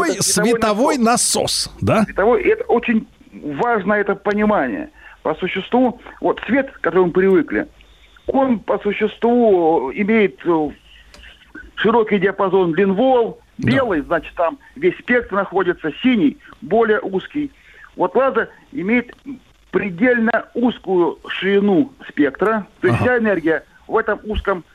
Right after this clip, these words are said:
Speaker 1: спектре сосредоточена. Кроме того, а, все фотоны, летящие в этом пучке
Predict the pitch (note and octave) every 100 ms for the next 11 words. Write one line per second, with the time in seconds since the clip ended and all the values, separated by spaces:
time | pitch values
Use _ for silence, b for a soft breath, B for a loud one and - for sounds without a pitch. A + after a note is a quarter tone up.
0 | - - G3+ - - D3 C3+ G#2 - G2
1 | - B B _ F3+ C4 B3+ B3+ F#3+ D#3+
2 | B2 - _ _ _ _ - D#3+ E3 -
3 | - - - A#3+ - G#3+ - C#4 A3+ B2+
4 | - _ _ _ - F3 F#3+ G#3 D3+ -
5 | D3+ D#3+ D3+ C#3+ F#3 - D3 F3+